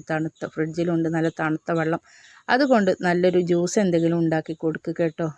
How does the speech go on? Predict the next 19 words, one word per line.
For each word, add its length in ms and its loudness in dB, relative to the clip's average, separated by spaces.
ആമി 300 0
മോളും 340 0
സൽമവും 520 -2
കൂടി 260 0
എന്ന് 180 -2
പറഞ്ഞു. 320 -4
അപ്പോൾ 180 4
സൽമ 320 6
പറഞ്ഞു, 420 6
"അതൊക്കെ 420 4
ഞാൻ 280 4
ഏറ്റു 300 0
ഉമ്മ, 240 2
നല്ല 280 -2
അടിപൊളി 380 2
ജ്യൂസ് 300 0
തന്നെ 240 2
ഉണ്ടാക്കി 380 0
കൊടുക്കാം" 460 -6